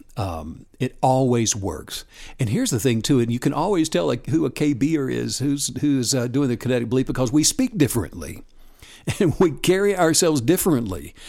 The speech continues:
not according to what's going on around us. We're not talking in, in the same language that everyone else is in negative energetics. We're speaking differently. We're walking tall with a bounce in our steps. We've got energy in our, an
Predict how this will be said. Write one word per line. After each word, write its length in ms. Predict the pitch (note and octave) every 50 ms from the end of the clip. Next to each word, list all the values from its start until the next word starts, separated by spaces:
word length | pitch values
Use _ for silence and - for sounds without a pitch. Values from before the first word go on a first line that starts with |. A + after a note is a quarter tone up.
| - - - - - - -
not 180 | C3+ D#3+ F3+
according 380 | F3+ - - E3 E3+ D#3+ D#3 D3+
to 40 | C3+
what's 200 | C3 C3 - -
going 240 | D3 C3 C3 A#2
on 100 | A2 G2+
around 380 | G2 F2 E2 E2 D2+ C#2+ D2 F2+
us. 160 | G#2+ - -
We're 100 | E3 G3
not 140 | A3+ G3 F#3+
talking 580 | - - F#3 F#3 G3+ - - G3+ F3+ D#3+ D#3 - - - - - - -
in, 180 | C#3+ C3+ C#3 C#3
in 200 | C#3 C3 B2 A#2+
the 100 | A#2 A#2
same 460 | - - - - - D#3+ E3+ D#3+ C3
language 800 | C3 D3+ F3 G#3 A3 G3 C3 G#2 G2 F2+ D#2+ F2 F2+ - - -
that 160 | C3 A#2+ A#2
everyone 320 | C3 B2 B2+ B2+ B2 A#2
else 240 | A#2+ A#2 A2 - -
is 260 | A#2+ G#2 A2 C3 A#2+
in 140 | C3 A#2 G#2+
negative 320 | G#2+ A2 G#2 A2+ G#2 F#2+ G2+
energetics. 600 | F2 F2+ F2 - F#2+ D2+ D2 F2 - - - -
We're 160 | C3 D3+ D3
speaking 460 | - - - G#3+ G#3+ - - F#3+ F3
differently. 680 | C3 F#3 G3+ - - A2+ - - - - - - - - - - - - - - - -
We're 180 | - D3+ D#3+ E3
walking 580 | D#3+ C#3+ D3+ F3 G3 F#3+ - - E3 D3 C#3 A#2
tall 300 | - E3 F#3+ F#3 E3 D3+
with 120 | A#2 G#2
a 80 | G2+ G2
bounce 340 | A2+ C3+ D#3+ F3+ E3 -
in 80 | E3 D#3
our 140 | C#3+ C#3 B2
steps. 420 | - - - - E3+ D3 - -
We've 140 | C3 A#2+ G2
got 180 | - C#3 C3+ - -
energy 480 | B2 G3+ G#3+ G#3 F#3 C3+ A#2 A2 G2+
in 80 | G2+ F2+
our, 200 | F2+ F#2+ G2+ - D#3
an 160 | C3 B2